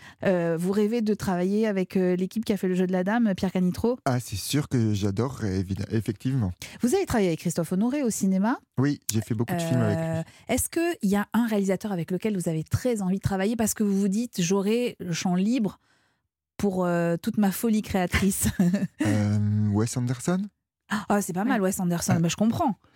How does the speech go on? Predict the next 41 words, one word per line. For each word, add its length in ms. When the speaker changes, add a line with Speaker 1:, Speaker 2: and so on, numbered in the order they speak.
Speaker 1:
<laughs> 260
Alors 220
là, 160
vous 120
avez 120
intérêt 240
à 140
vous, 420
à 60
vous 120
fondre 280
dans 100
le 60
décor 340
aussi, 280
hein, 80
parce 180
que 120
les 220
décors 240
sont 140
aussi 200
importants 360
que 80
les 40
costumes, 380
on 60
est 80
d'accord ? 260
Speaker 2:
Comme 160
dans 160
ovni. 260
Speaker 1:
Comme 160
dans 180
ovni, 300
hein. 100
C'est 180
quand 140
la 80
saison 240
deux ? 220